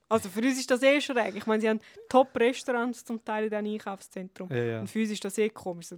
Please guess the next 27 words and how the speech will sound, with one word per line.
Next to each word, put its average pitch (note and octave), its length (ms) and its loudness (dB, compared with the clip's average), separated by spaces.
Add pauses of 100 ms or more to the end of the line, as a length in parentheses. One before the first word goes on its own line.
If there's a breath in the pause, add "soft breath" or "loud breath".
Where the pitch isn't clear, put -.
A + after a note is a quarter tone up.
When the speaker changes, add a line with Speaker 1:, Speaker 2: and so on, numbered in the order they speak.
Speaker 1:
gehst F3+ 340 -12
ins G3+ 180 -8
Einkaufszentrum F#3 560 -10
go - 120 -14 (100)
essen. F#3+ 440 -10
Nur G#3+ 120 -2
Speaker 2:
Ja. A#2 220 -6
Speaker 1:
f-, A2+ 60 -8
also G3+ 200 -6
für G3 180 -8
zum F#3+ 200 -10 (100)
Essen. G3+ 460 0
So. F#3+ 240 -10 (200)
Speaker 2:
Nein, B2+ 140 -4
die B2 80 -8
machen A#2 320 -8
dort - 200 -16
alles. A#2 360 -8
Das - 140 -12
ist - 100 -12
Place B2+ 320 2
to A#2 140 -8
be. G#2+ 260 -12 (640)
Speaker 1:
Völlig, F#3+ 380 -6
völlig. - 280 -16 (360 soft breath)
Speaker 2:
Dort, C3 220 0
ähm, C3+ 240 0